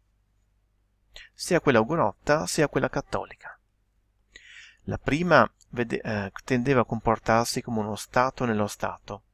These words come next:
La seconda era sempre più infastidita dall'importanza dei magistrati che avevano acquistato le loro cariche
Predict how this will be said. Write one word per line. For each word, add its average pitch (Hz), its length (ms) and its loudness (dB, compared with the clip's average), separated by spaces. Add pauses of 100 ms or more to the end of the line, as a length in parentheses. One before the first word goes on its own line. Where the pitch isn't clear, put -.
(760)
La 147 120 0
seconda 107 640 0
era 120 160 2
sempre 160 260 -2
più 135 280 -6
infastidita 127 1000 -4 (240)
dall'importanza 139 840 0
dei 101 180 -2
magistrati 127 880 -4 (380)
che - 100 2
avevano 151 280 4
acquistato 170 540 0
le 143 120 2
loro 135 240 0
cariche 104 520 -4